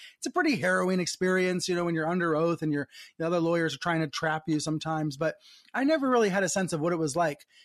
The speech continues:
to have all your emails and texts and memos and presentations all, all dredged up and used in a, in a lawsuit. And, and frankly, it happened to me in a tiny little way with Fox and Dominion.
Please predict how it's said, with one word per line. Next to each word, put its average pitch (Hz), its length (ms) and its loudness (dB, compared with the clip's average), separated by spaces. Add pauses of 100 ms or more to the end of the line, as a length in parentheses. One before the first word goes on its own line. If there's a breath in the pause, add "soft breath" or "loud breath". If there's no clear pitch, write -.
(120 soft breath)
to - 80 -4
have 165 100 0
all 180 160 2
your 175 140 0
emails 165 580 0
and 120 120 -12
texts - 560 -8
and 135 220 -4
memos 156 600 0
and 117 220 -10
presentations 160 720 -2
all, 170 440 2 (360 loud breath)
all 170 360 -2
dredged 180 600 -2
up 196 240 0
and 160 220 0
used 175 580 0
in 175 160 -4
a, 175 140 -2
in 170 100 -2
a 170 60 0
lawsuit. 202 460 -4 (580 loud breath)
And, 190 180 0
and 202 120 2
frankly, 208 500 2 (120)
it 202 60 -2
happened 247 300 2
to 214 60 4
me 233 140 4
in 190 80 2
a 151 60 0
tiny 311 520 2
little 175 260 4
way 156 160 4
with 151 160 0
Fox 160 280 0
and 170 100 2
Dominion. 156 420 -2